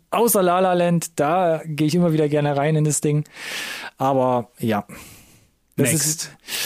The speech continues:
Speaker 1: wie bei Ohrwürmern gibt's natürlich auch gegen Musicals hilfreiche, ähm,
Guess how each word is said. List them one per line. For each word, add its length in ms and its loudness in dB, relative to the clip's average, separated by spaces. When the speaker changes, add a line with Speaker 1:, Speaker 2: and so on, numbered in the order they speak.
Speaker 1:
wie 120 2
bei 140 4
Ohrwürmern 520 4
gibt's 160 2
natürlich 240 2
auch 80 2
gegen 220 2
Musicals 540 2
hilfreiche, 840 2
ähm, 520 2